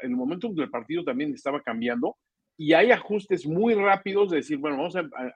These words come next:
emplear las armas menos conocidas, a echar, a echar mano de la inventiva, a darle un poquito más de protección, a, y, y creo que eso es lo necesario para esperar a que los, los Vikings solitos se disparen en el pie,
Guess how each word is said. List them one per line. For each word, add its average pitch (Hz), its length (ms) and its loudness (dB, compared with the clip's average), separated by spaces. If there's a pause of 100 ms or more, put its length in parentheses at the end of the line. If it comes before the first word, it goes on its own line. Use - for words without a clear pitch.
emplear 139 300 2
las 131 180 0
armas 139 260 -2
menos 131 240 -4
conocidas, 180 640 0 (300)
a 127 80 2
echar, 156 200 4 (160)
a 131 60 0
echar 156 200 2
mano 156 240 2
de 131 80 4
la 113 60 -2
inventiva, 175 680 0 (280)
a 127 80 6
darle 147 120 6
un 180 80 -2
poquito 156 260 -6
más 156 120 0
de 139 100 -4
protección, 170 720 -4
a, 120 260 -4 (260)
y, 196 220 -14
y 294 120 -14
creo 247 200 -2
que - 100 -4
eso 285 300 -2 (160)
es 202 280 0
lo 165 280 4
necesario 190 720 0 (320)
para 160 160 8
esperar 151 320 2
a 202 60 2
que 180 120 -4
los, 151 200 0
los 127 500 -4
Vikings 156 360 -8
solitos 135 280 -6
se 127 80 -8
disparen 117 360 -6
en 95 100 -12
el 85 120 -16
pie, - 200 -16